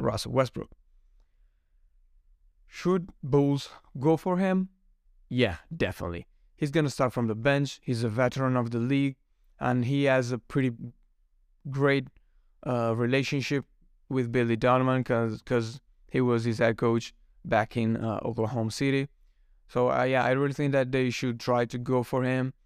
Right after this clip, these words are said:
uh, try to find a deal, 'cause he's still able to put something like, uh, twenty points per game, even started from the bench. So, yeah, he's not gonna be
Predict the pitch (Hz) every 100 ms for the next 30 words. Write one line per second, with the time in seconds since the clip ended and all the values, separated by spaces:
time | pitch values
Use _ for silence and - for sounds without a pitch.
0 | _ - 123 117 127 123 139 127 120 117
1 | 135 131 131 _ _ _ _ _ - 131
2 | 131 - 147 139 139 135 127 135 117 131
3 | 131 117 _ - 135 120 123 123 120 127
4 | 117 _ _ _ - 139 120 135 131 120
5 | - 127 117 131 131 131 139 127 127 113
6 | 123 117 - 113 104 117 131 139 - _
7 | _ _ _ _ _ _ - - 123 120
8 | 127 117 120 143 131 135 127 120 127 123
9 | 120